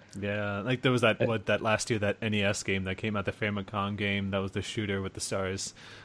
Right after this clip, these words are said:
Speaker 1: Uh,
Speaker 2: Oh yeah, the, the, was it, was it, like, a Magical Girl themed, I wanna say?
Speaker 1: Yeah, yeah, yeah, it totally was. And they had a
Speaker 2: Yeah.
Speaker 1: special edition, and I think one that had, like, the soundtrack that came with it. I think you can still get it on Amazon as well. Uh,
Speaker 2: Wild.
Speaker 1: that's pretty impressive.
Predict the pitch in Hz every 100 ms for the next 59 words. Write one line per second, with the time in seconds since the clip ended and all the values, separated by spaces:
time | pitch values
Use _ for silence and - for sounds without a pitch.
0 | - - 98 - 135 92 156 151 147 139
1 | 131 123 120 113 117 113 123 120 127 131
2 | 127 135 131 123 110 104 107 110 123 123
3 | 120 131 127 123 120 123 123 135 135 131
4 | 147 156 165 160 147 143 135 131 127 120
5 | 123 135 123 120 117 110 107 113 120 120
6 | 101 98 98 127 127 113 139 139 156 139
7 | 123 113 117 110 113 110 107 107 110 104
8 | - 104 117 113 110 120 113 107 - 104
9 | 98 - 110 98 104 - 104 98 - 104
10 | 143 160 131 - 120 107 107 101 92 101
11 | 101 95 92 92 - 98 92 95 - -
12 | - - - 90 92 92 95 - - -
13 | 101 98 98 101 101 - 98 -